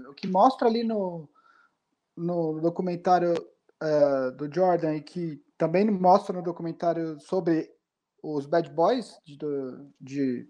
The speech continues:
oitenta e oito, oitenta e nove, é, oitenta e nove, noventa, né, do Pistons,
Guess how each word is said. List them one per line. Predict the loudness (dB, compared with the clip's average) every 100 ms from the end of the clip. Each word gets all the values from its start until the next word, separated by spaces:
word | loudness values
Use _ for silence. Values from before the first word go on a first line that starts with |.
| _ _ _
oitenta | 0 0 2 4
e |
oito, | 4
oitenta | 0 2 4
e |
nove, | 8 8 6 0 -8 -6
é, | -6 -6 -12
oitenta | -10 -6
e | -4
nove, | -4
noventa, | -4 -4 -6 -6 -6
né, | -6 -10 _ _ _ _ _
do | -10 -4
Pistons, | 2 2 2 -4 -4